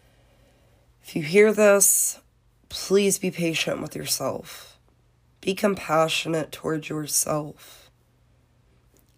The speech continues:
It's not gonna happen overnight. And I mean this in everything. I mean this whether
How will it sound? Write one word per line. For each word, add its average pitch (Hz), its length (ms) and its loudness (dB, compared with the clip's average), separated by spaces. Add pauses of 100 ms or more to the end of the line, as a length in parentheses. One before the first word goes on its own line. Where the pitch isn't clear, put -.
(380)
It's - 240 -2
not 175 440 2
gonna 160 220 0
happen 151 500 -6
overnight. - 640 -6 (2000)
And 170 160 4
I 175 100 8
mean 185 300 4
this 175 260 0
in 165 240 -4
everything. 156 760 0
I 156 100 0
mean 170 260 2
this 170 260 2
whether 160 420 0